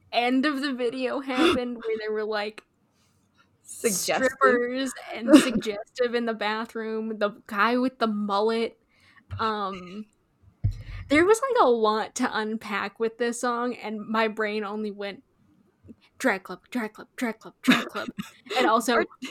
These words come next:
Speaker 1: oh my god, and one of the, we're gonna talk about a group called, um, A Awake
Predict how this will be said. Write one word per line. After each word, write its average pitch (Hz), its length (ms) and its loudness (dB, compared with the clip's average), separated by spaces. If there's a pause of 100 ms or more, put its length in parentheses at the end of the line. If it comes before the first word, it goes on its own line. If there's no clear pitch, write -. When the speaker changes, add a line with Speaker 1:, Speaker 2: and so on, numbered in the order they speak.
Speaker 1:
oh 285 120 10
my 262 200 8
god, 226 480 4 (160)
and 226 280 0
one 269 140 10
of 320 140 4
the, - 180 -6
we're 240 220 0
gonna 302 160 2
talk 381 260 2
about 330 180 2
a 240 80 4
group 220 460 -4
called, 208 640 -2
um, - 440 -4 (1300)
A 208 680 -2 (100)
Awake 202 560 -2